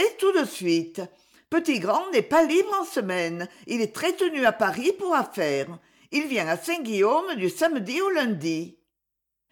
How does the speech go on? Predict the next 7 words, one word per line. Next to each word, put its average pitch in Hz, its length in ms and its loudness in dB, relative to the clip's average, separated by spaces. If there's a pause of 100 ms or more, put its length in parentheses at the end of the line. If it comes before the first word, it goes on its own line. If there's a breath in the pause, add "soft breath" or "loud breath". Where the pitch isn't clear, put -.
(160)
Ses 220 220 0
affaires, 185 540 4
je 240 100 -2
crois, 220 320 2
vont 233 160 -2
très 294 240 -2
bien. 143 400 0